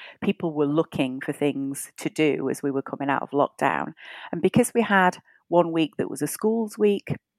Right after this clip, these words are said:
and one week that was a half terms week, we, we kind of, you know, we covered both aspects of people's availability almost.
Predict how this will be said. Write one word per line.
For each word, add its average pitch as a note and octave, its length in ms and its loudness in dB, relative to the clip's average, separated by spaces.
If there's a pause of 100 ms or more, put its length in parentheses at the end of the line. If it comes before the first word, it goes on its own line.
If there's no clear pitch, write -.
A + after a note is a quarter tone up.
(460)
and D#3 120 0
one D#3 220 4
week D3+ 240 2
that - 100 -4
was - 140 -4
a - 60 2
half C#3 320 4
terms G3+ 480 2
week, - 320 -4 (340)
we, F3 300 6
we F3+ 160 2
kind F3+ 300 2
of, F3 120 0
you F#3 80 -2
know, D#3 160 8
we D#3+ 160 2
covered D#3+ 640 2 (120)
both D3+ 220 6
aspects - 600 0
of D#3 100 2 (100)
people's D3+ 400 0
availability D3+ 800 2
almost. G3 560 0